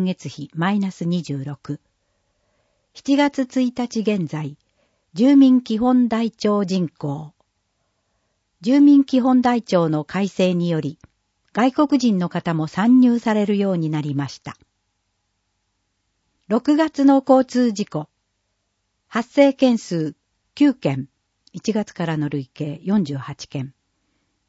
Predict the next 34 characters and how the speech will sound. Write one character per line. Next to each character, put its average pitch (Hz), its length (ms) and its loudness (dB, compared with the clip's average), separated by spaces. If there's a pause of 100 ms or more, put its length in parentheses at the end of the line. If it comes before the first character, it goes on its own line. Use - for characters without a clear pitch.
(140)
死 285 200 -2
者 - 280 -6 (440)
零 247 240 4
人。 147 300 0 (680)
一 - 160 -8
月 226 240 -4
か 170 120 -6
ら 156 120 -4
の 156 120 -2
累 147 220 -6
計 147 360 -8
一 - 240 -4
人。 - 160 -16 (1160)
負 220 140 -8
傷 277 280 2
者 - 280 -12 (640)
十 220 220 0
人。 143 280 -4 (720)
一 - 180 -12
月 214 220 -6
か 160 120 -8
ら 156 120 -6
の 147 140 -6
累 143 200 -8
計 151 340 -12 (100)
五 151 140 -6
十 185 200 -4
三 170 300 -6
人。 139 180 -8 (1500)
無 185 200 2
理 240 180 4
だ 190 180 2
べ 180 180 2
よ。 151 340 -2